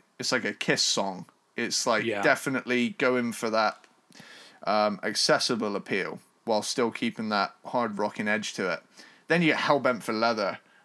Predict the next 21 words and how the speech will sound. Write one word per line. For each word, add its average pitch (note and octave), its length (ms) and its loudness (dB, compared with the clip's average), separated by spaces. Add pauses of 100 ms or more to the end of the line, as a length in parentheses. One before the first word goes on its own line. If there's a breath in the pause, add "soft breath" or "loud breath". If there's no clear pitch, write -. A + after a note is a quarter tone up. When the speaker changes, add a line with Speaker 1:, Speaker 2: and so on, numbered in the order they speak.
(260 soft breath)
Speaker 1:
which G#2+ 200 -6
is A#2 360 0 (280)
also B2+ 440 0
a G2+ 100 0
fucking - 720 -6
fantastic G2+ 680 -2
song. A#2 380 0 (360 loud breath)
Speaker 2:
Yeah. A2 200 4
Speaker 1:
Um, G#2 220 -2 (680)
seventies E3 460 2
Priest - 600 0
firing C3 460 2
on B2 120 0 (100)
all C#3+ 220 4
cylinders C3 600 0
at A2+ 60 -6
this B2 140 -4
point. B2+ 380 -2 (440 loud breath)
You A#2+ 100 -2
know, A#2 220 2 (640 loud breath)
this D3+ 640 2